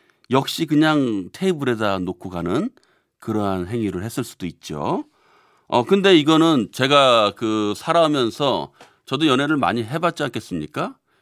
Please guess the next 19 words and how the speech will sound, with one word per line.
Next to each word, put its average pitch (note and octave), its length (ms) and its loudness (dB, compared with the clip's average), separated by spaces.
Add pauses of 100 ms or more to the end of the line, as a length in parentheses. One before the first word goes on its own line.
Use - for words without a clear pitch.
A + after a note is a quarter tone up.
(120)
연애는요, A2+ 920 0 (460)
쟁취하는 C3+ 600 -4
사람의 F#3 360 -4
것입니다. - 1000 -12
네. F2 220 -8 (680)
그냥 C#3 280 0
생각만 F#3 560 -2
하고 B2 400 -2
뒤로 A#2+ 240 -2
물러서면요, F#2+ 840 -4 (280)
절대 C#3 440 -4
그 D3+ 160 -8
시간 B2+ 340 -6
다시 - 280 -12
오지 F#2 260 -4
않아요. - 500 -6 (920)
연애 B3 260 6
많이 G#3+ 260 2
해봐야죠. F3+ 1120 4